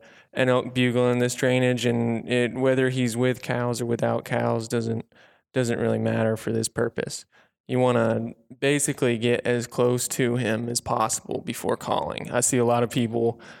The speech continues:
um, even on, you know, some hunting videos, kinda bugling their way to the elk, and they're just thinking, you know, "Well, he's, he's bugling back, he's bugling back, like, I'm doing the right thing." But what you wanna do is you wanna get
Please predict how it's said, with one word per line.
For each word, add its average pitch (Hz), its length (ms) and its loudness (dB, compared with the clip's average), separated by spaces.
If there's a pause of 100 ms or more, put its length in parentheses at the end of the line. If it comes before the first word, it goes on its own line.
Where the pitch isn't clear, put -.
(300)
um, - 380 -4
even 131 300 0
on, 113 340 -2
you 117 120 0
know, 117 160 -2
some 120 200 -6
hunting 123 300 0
videos, 117 500 2
kinda 127 240 2
bugling 123 680 0
their 117 160 2
way 117 280 0
to 120 300 -2
the 123 160 2
elk, - 360 0 (420)
and 117 480 0 (120)
they're 123 140 2
just 113 280 0
thinking, 117 380 -4
you 120 80 -6
know, 113 120 -2
"Well, 120 200 0
he's, 127 320 -2
he's 117 180 -2
bugling 120 440 0
back, 135 340 -2
he's 147 120 -12
bugling 117 400 -2
back, 131 300 -4 (100)
like, 120 180 -6 (220)
I'm 120 260 0
doing 120 300 0
the 113 80 0
right 117 260 0
thing." 120 340 0
But 117 240 0 (680)
what 135 300 0
you 143 80 2
wanna 151 220 4
do 139 200 2
is 123 140 2
you 127 80 2
wanna 131 240 2
get 123 360 2